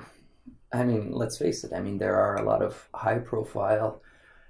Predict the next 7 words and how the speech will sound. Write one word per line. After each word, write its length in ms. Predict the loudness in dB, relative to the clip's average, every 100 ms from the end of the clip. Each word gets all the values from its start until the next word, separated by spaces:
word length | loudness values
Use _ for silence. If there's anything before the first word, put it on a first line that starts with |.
| 0
acts 300 | 2 2 0
of 160 | -2 0
violence 500 | 0 0 -4 -6 -6
that 200 | -8 -6
do 240 | -6 -4
involve 500 | -4 -6 -2 0 0
Muslims. 720 | 0 -2 -4 -8 -12 -12 -12